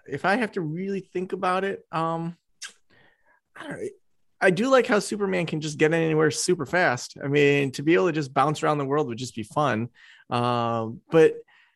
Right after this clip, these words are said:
I really like being a dad. And I feel like if I became, like, a superhero, then it's like, I'm responsible for everyone else's emotions and safety. And so then <laughs> it's like, with great power comes great responsibility. And I would have to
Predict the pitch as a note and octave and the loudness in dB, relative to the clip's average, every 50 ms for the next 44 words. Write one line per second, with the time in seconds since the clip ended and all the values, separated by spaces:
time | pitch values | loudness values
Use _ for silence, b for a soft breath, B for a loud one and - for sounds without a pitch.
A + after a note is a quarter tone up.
0 | b b b b _ _ _ _ _ - B2 D3 D3+ E3 F3+ F3+ F3 F3 D#3 - | b b b b _ _ _ _ _ -2 0 4 6 6 6 6 6 4 2 2
1 | D#3+ D#3+ D#3 C3+ A#2 G2+ A#2 B2 D3 D#3+ D3 A#2 A#2 A2 - - C3 B2+ A#2+ - | 0 0 0 0 -2 -2 -4 -2 -2 -2 -2 -4 -6 -8 -4 -2 -2 -2 -2 0
2 | C3 C#3 C#3 C3 C3+ - C#3 C#3 C#3 C3 - A#2+ - - - C#3 C#3+ D#3+ D3 A#2+ | 0 0 0 0 -2 -2 -2 -2 -2 -2 -4 -4 -6 -4 -6 -4 -4 -2 -2 -2
3 | A#2+ A#2 A2+ A2+ A2+ A2+ A2 B2 A#2+ A#2+ A2+ A2 - - A#2+ A#2 G#2+ - - _ | 0 2 2 2 2 2 0 -2 -2 -4 -4 -4 0 0 0 0 0 -4 -12 _
4 | _ _ _ _ _ _ _ - C#3 C3+ C#3 B2+ - - B2 A#2+ C3 B2+ C#3 C#3 | _ _ _ _ _ _ _ -2 2 2 2 2 2 2 0 2 2 2 2 0
5 | C3+ - C3+ A2+ A#2+ B2 B2+ B2 A#2+ B2 - C3 A#2+ A2 B2 A2+ A#2 A#2+ B2 - | 0 2 2 0 0 0 0 0 -2 -2 -4 -4 -6 -4 -4 -2 -2 -2 -2 -2
6 | C3 A#2+ B2 A2 G#2 G#2+ - - A#2+ C#3+ C#3+ - - - - F#2 - - G#2+ - | -4 -4 -4 -4 -6 -6 -4 -2 -2 -4 -4 -6 -10 -10 -8 -8 -6 -6 -6 -4
7 | - C3 B2+ B2+ - - A2 A2 - - F3+ E3+ - D#3+ C#3+ C3+ C#3+ B2 - D3+ | 0 0 2 2 2 2 0 0 0 0 0 2 2 2 2 4 2 2 4 2
8 | D3+ D3 - C#3+ D3+ F3 E3+ C#3 - B2+ B2 - C3+ B2+ G2+ G2 - - - B2+ | 2 2 2 0 2 2 0 0 -2 -6 -6 -4 -2 -2 -2 -4 -4 -4 -2 -2
9 | B2+ - B2+ B2 C#3 D3+ E3 C3+ A#2+ A2+ A2 A#2 C#3+ D#3+ D#3+ D3 D#3 D#3 - D3 | -2 -4 -2 -2 0 0 0 0 -2 -2 2 4 4 6 6 4 2 2 0 0
10 | B2 | 0